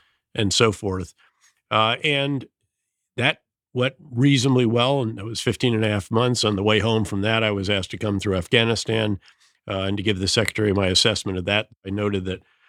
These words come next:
Afghanistan was going to be the longest of the long wars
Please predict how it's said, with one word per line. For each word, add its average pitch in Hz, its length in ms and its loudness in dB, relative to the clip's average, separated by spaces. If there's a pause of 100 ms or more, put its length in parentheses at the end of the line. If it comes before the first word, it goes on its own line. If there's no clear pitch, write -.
(300)
Afghanistan 107 680 -2
was 98 140 -4
going 107 240 0
to 98 80 0
be 98 120 0
the 101 160 -2
longest 104 680 2
of 95 200 -4
the 95 100 -2
long 92 380 -2
wars 87 460 0